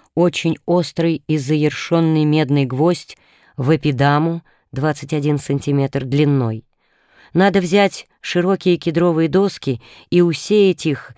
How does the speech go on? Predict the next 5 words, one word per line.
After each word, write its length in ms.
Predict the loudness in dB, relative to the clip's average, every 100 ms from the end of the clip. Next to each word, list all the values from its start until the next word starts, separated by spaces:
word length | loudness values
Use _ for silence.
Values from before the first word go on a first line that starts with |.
| _
этими 360 | 0 2 2 2
гвоздями. 760 | 2 0 0 0 0 -4 -8 _ _ _ -20
Сотня 500 | -14 0 2 2 0
таких 400 | -2 -2 -2 -2
досок, 500 | 0 -2 -2 -6 -10